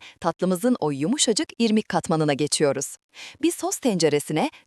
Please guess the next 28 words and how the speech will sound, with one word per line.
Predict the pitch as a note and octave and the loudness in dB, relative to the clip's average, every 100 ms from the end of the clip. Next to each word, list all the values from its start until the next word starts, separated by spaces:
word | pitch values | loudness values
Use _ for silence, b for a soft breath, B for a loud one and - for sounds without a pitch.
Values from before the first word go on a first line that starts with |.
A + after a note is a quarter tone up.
| E3 | 2
dört | C#4 - | 2 2
su | - F#3+ | -2 4
bardağı | E3 E3 A#3+ | 4 4 0
sütümüzü | - C4 A3 F#3+ E3 | 0 -4 -2 4 4
alıyoruz. | D3+ D3 C#3 B2 - - _ B B | 4 2 0 -2 -10 -14 _ B B
Süt, | - F#3 D#4 - b | -6 -4 -4 -10 b
kemik | F3 G3 - | 0 0 0
sağlığı | C4 F#3+ D#3+ D3+ | 2 2 2 0
için | C#3+ D#3 D3 | -2 -4 0
önemli | D#3 C#3 C3+ E4 - | 0 0 0 -2 -2
kalsiyum | F#3 C4 - F3+ C4+ E4 | -2 -2 -2 -2 -2 -4
ve | D#4+ | -6
protein | C#4+ C4 B3 A#3 | -2 -2 0 0
kaynağıdır. | G3+ F3 D3+ D3 C#3 C3+ - _ B B B | 2 2 2 2 0 -4 -6 _ B B B
Üzerine | F#3 E3 D#3 C#3 G3 - | -2 2 4 2 0 -4
iki | E3 - | -10 -8
tatlı | - C#4+ - | -4 -6 -6
kaşığı | F3 E3 E3+ D3 | -4 -2 0 0
nişasta, | C#3 A3+ C#4+ - D3 D4 B B | 2 2 0 2 0 0 B B
bir | D4 G4 | -2 0
su | - G3+ | -2 2
bardağı | E3+ D3 C3+ | 2 2 0
toz | C3 B3 - | -2 -4 -2
şeker | E3+ - E3 D#4+ B B | -2 0 0 0 B B
ve | E3 C3 | 4 6
beş | D4 - | 2 2
yemek | F3+ A3+ - | 2 0 0
kaşığı | F#3 - G#3 | -2 0 0